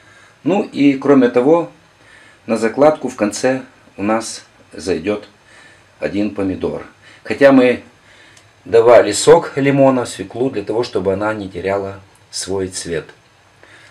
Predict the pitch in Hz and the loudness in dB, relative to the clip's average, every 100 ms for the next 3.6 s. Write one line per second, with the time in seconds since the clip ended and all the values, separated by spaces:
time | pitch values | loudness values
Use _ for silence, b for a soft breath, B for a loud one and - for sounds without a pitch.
0 | b _ 180 220 262 190 185 240 233 170 | b _ -2 0 0 -2 0 -2 0 4
1 | 143 127 120 98 107 95 95 - _ b | 4 6 2 -2 -2 -2 -4 -20 _ b
2 | b b - 123 151 147 147 143 135 127 | b b -6 -2 2 2 2 2 2 0
3 | - 139 139 208 214 | 0 0 6 4 4